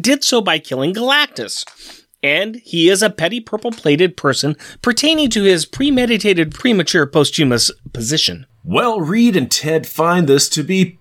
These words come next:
Speaker 2: bogus, and they are not going to just sit and let this happen. They're gonna try and evacuate the princess and everyone else they can. And, lucky for them,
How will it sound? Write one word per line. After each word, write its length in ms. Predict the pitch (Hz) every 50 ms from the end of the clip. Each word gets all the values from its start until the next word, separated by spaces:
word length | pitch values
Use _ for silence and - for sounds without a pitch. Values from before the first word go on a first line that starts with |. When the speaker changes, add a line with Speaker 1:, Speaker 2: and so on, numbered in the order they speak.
| _ _
Speaker 2:
bogus, 1080 | - 240 233 247 254 262 254 240 202 196 202 185 165 135 117 - - - - - - -
and 140 | - 127 117
they 140 | 151 190 175
are 140 | 139 107 98
not 400 | 92 101 113 139 165 160 131 -
going 180 | - 101 95 80
to 60 | 87
just 260 | - 95 90 - -
sit 220 | - 117 113 - -
and 100 | 85 82
let 180 | 101 101 -
this 160 | 101 90 82
happen. 480 | - 98 95 95 92 - - 55 53 - _ - - - - -
They're 140 | - 269
gonna 120 | 214 247 -
try 220 | - - 185 190
and 80 | 185 170
evacuate 460 | 123 110 120 143 160 - 165 151 -
the 60 | - -
princess 400 | - 180 165 160 - 160 - -
and 100 | - _ _ -
everyone 400 | 175 185 185 180 165 156 151 143
else 140 | 139 139
they 140 | - 143 123
can. 420 | 120 - 139 135 131 87 69 64 - _ _ _ _
And, 340 | - 185 240 - - 233 - - -
lucky 240 | - 165 185 - 165
for 120 | - 127
them, 340 | 131 170 190 185 185 185